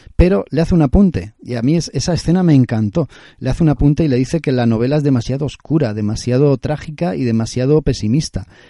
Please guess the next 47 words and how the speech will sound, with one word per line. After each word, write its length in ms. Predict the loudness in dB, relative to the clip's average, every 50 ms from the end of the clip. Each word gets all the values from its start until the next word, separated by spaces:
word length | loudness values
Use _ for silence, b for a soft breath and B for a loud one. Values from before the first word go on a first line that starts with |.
| B B B _
¿Por 160 | 0 0 0
qué 100 | 0 0
no 140 | 0 0 0
cambia 500 | 0 0 2 2 2 2 0 -2 -4 -8 -8
el, 480 | -6 -6 -4 -4 -4 -4 -4 -6 -8 -10
el 180 | -8 -6 -2 2
monstruo 540 | 4 4 4 2 2 -2 -6 -6 -6 -6 -8 -12 _ _ _ _ _ _ _
por 140 | 2 4 4
un 120 | 4 4
ángel? 380 | 2 0 -4 -6 -10 -12 -12 -14 -16 -18 -20 -20 -12 _
¿Por 200 | -8 -8 -8 -10 _ -4
qué 340 | -2 0 2 0 0 -4 -6 _
el 180 | -4 -2 0
doctor 260 | 0 0 0 0 -2
Frankenstein, 500 | 0 0 -2 -2 -2 -4 -4 -2 -2 0
en 100 | 0 0
vez 100 | 0 0
de 80 | -2 -2
crear 220 | -2 -4 -2 -2
un 160 | 0 0 0 0
monstruo 420 | 0 0 -2 -2 -4 -4 -2 -2
deforme 440 | -2 -4 -2 -2 0 2 2 2 0
y 20 | -2
gigantesco, 540 | -4 -4 -6 -4 -6 -6 -6 -4 -6 -4
por 160 | -4 -6 -6 -2
qué 80 | -2
no 100 | 0 0
crea 180 | 0 -2 -2 -2
un 140 | 0 0 0
ángel 320 | -2 -2 -4 -4 -6 -6
de 80 | -6 -4
luz 260 | -4 -4 -6 -6 -10 b b b b _
que 120 | -4 -2
le 100 | -2 0
dé 80 | -2 -2
esperanza 400 | -2 -2 -2 -2 -2 -2 -2 -2
a 40 |
la 80 | -2 -2
humanidad? 440 | -2 -4 -4 -4 -4 -6 -6 -10 -12 B B B B B
Esa, 320 | -4 -4 -2 -2 -2 -2
esa 200 | -2 -2 0 0
escena, 480 | 0 0 -2 -2 0 2 2 0 0 -2 -6
ese 220 | -6 -2 -2 0
diálogo 320 | 0 0 0 0 0 0 0
me 140 | 0 0
pareció 320 | -2 -4 -6 -6 -4 -4 -2
magistral. 540 | -2 -4 -6 -10 -12 -12 -10 -10 -10 -12